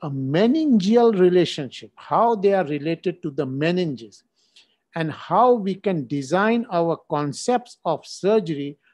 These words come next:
on the basis of the meningeal architecture. So these are very old paper. These are twenty years ago. These are written, this is twenty-two or twenty-three years ago. And these are some papers which you will like to read.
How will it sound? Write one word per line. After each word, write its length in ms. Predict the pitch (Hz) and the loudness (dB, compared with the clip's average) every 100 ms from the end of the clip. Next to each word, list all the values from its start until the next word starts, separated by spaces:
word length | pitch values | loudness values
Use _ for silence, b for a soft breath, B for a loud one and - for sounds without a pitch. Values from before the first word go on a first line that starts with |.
| _ _ | _ _
on 280 | 170 180 160 | -6 -4 -4
the 80 | 135 | -6
basis 760 | 110 165 214 - 240 208 - - | -4 0 0 -2 -6 -8 -10 -8
of 180 | 160 - 143 | -8 -8 -10
the 100 | 139 | -10
meningeal 960 | 131 135 180 220 233 226 175 208 220 214 - | -8 -2 0 2 2 2 0 0 0 -2 -4
architecture. 800 | 165 - 156 - 131 _ - _ _ _ _ b _ | -6 -6 -14 -12 -14 _ -20 _ _ _ _ b _
So 80 | 196 | -10
these 240 | 156 180 | -8 -4
are 80 | 185 | -4
very 320 | 147 175 202 | -4 -4 -4
old 380 | 175 156 175 175 | -6 -4 -2 -4
paper. 320 | 151 147 170 | -8 -6 -8
These 200 | 151 147 151 | -8 -10 -12
are 100 | - | -10
twenty 360 | 151 156 156 170 | -8 -8 -8 -10
years 320 | 156 151 151 | -8 -8 -10
ago. 280 | 127 147 139 | -10 -10 -10
These 160 | 143 139 | -10 -10
are 80 | 139 | -8
written, 320 | 139 139 147 | -10 -10 -12
this 180 | 139 123 | -12 -12
is 80 | 147 - | -14 -12
twenty-two 540 | 139 135 151 - 147 151 | -10 -10 -16 -16 -10 -8
or 80 | 139 | -8
twenty-three 580 | 143 135 127 - 147 160 | -10 -12 -16 -12 -10 -6
years 240 | 151 131 131 | -6 -8 -12
ago. 260 | 120 147 - b b b | -10 -12 -12 b b b
And 220 | 147 135 131 | -12 -10 -8
these 180 | 165 | -8
are 120 | 160 135 | -8 -8
some 340 | - 151 156 - | -8 -8 -8 -8
papers 420 | 143 - 151 139 | -10 -8 -10 -10
which 260 | 123 127 - | -12 -14 -10
you 120 | 139 | -8
will 180 | 135 131 | -6 -6
like 180 | 135 123 _ | -8 -12 _
to 80 | 120 | -14
read. 260 | 120 110 | -10 -12